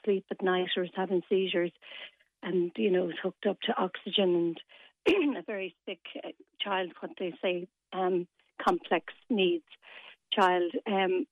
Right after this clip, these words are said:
you know, what we give is very, very little, but at least it's something. And some parents opt for a night's sleep, and then other parents like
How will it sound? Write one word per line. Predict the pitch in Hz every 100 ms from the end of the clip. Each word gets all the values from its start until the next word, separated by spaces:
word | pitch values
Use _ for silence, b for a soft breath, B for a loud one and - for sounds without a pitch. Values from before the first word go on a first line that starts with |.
| -
you | 247
know, | 208 196 190
what | 190
we | 226 220
give | 190 175
is | 165 -
very, | 196 185
very | 165 165 165
little, | 175 196 - 170
but | 185 190
at | 196
least | 208 180 -
it's | 180 _ -
something. | 208 196 - 160 175 - B B B
And | 180 -
some | 233
parents | 214 202 180 180
opt | 180 - -
for | 185
a | 170
night's | 175 175 _ -
sleep, | 202 214 -
and | 196
then | 180 185
other | 185 185
parents | - 185 180 180 -
like | 180